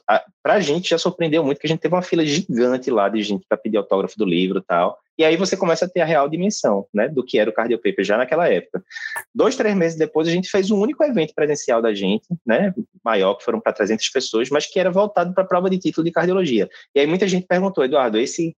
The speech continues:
evento do Cardio Papers Experience, ele é voltado só pra quem vai fazer prova de título?" De forma clara, não. Qualquer pessoa que queira se atualizar em cardiologia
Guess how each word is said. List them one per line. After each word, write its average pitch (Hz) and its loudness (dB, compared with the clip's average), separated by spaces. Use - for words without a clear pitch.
evento 113 0
do 87 -2
Cardio 101 0
Papers 95 -2
Experience, 85 -2
ele 104 2
é 110 2
voltado 127 0
só - 0
pra 143 -2
quem 156 -2
vai 139 0
fazer 120 0
prova 101 0
de 92 -2
título?" 95 -2
De 110 -2
forma 147 0
clara, 120 2
não. 113 0
Qualquer - 0
pessoa 113 0
que 123 -8
queira 139 0
se 180 -4
atualizar 156 0
em 107 -2
cardiologia 98 0